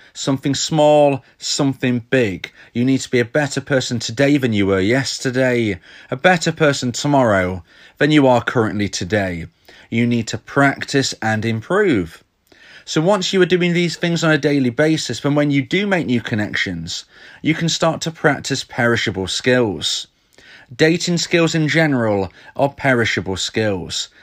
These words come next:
Flirting skills, communication skills, these are skills which if you don't practice them, you will get worse at. You either use it or you lose it.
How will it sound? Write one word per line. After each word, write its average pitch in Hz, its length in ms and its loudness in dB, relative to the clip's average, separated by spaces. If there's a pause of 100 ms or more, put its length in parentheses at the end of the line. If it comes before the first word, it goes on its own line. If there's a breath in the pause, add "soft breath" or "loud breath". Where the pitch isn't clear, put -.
(140 soft breath)
Flirting 151 580 2
skills, 139 720 0 (240 soft breath)
communication 131 840 0
skills, 117 640 -2 (340 loud breath)
these 175 380 0
are - 20 0
skills 117 720 -2 (140 loud breath)
which 113 200 -4
if 117 80 -2
you 120 100 0
don't 110 280 -2
practice 185 480 -2
them, 98 400 -2 (320 soft breath)
you 120 200 4
will 120 180 4
get 110 200 0
worse 104 320 -2
at. - 380 -8 (320)
You 110 200 -2
either 107 220 0
use 147 400 4
it 139 340 0 (360 soft breath)
or 117 160 2
you 110 180 2
lose 101 380 0
it. 80 320 -8